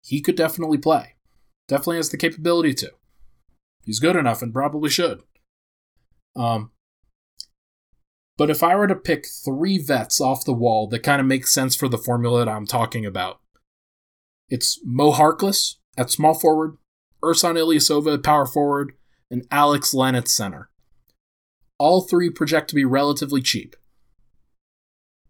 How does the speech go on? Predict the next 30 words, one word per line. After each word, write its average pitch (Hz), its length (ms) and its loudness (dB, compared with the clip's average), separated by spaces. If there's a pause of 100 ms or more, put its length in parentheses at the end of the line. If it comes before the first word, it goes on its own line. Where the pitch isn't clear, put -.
Not 135 380 2
all 165 120 4
three 165 220 2
of 156 80 0
those 143 180 0
guys 143 300 2
would 139 120 -2
always 143 300 0
play, - 340 -4 (760)
unless 131 360 2
Malone 131 280 2
decided 127 380 2
to 117 60 -4
go 123 140 2
with 127 120 -2
a 123 60 -6
ten-man 139 400 0
rotation 131 680 -2 (560)
and 180 560 0
didn't 147 240 2
trust - 280 0
the 139 60 2
young 135 220 2
guys. - 380 -10 (960)
I 151 80 0
think 220 160 -2
he 190 60 0
probably 190 460 2
will, 165 280 0
though. - 260 -14